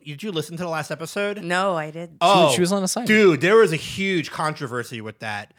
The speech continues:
Speaker 1: Go back and listen to the pre-, this previous episode if you can.
Speaker 3: <laughs>
Speaker 1: Go back, listen to it, and there is a hu-,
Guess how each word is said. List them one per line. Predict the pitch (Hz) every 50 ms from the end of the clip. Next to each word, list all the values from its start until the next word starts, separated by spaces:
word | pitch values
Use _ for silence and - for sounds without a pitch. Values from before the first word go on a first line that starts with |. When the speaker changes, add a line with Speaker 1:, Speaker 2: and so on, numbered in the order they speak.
| _ _ _ -
Speaker 1:
Go | 185 214 269
back | 277 277 269 269 262 254
and | 226 196
listen | 196 170 196 180
to | - 190
the | 165
pre-, | 143 - 175 175 170
this | - 165 175 165
previous | - - - 180 170 165 170 165 -
episode | 143 147 - 160 - - 127 107 101 98 95 _ _ - - _ _ _ _ _ -
if | 151 147 131
you | 156 147
can. | - 165 151 139 127 117 113 110 - _
Speaker 3:
<laughs> | - - - _ _ - - _ _ - - -
Speaker 1:
Go | - 165 214 247
back, | 240 247 226 214 202 180 160 151 -
listen | 165 180 165 202 190
to | - 190 160 147
it, | 143 127
and | 123 135
there | 175 233 254 247
is | 226 180 160
a | 139
hu-, | - - - 170 165